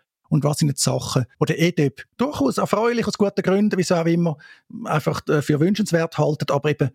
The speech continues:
nicht vorgeschrieben sind. Und da gibt's dann schon erhebliche Differenzen. Und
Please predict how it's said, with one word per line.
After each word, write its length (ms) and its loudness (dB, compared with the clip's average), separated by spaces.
nicht 460 -2
vorgeschrieben 580 0
sind. 360 0
Und 260 0
da 80 0
gibt's 200 -4
dann 100 0
schon 180 0
erhebliche 420 0
Differenzen. 760 0
Und 420 0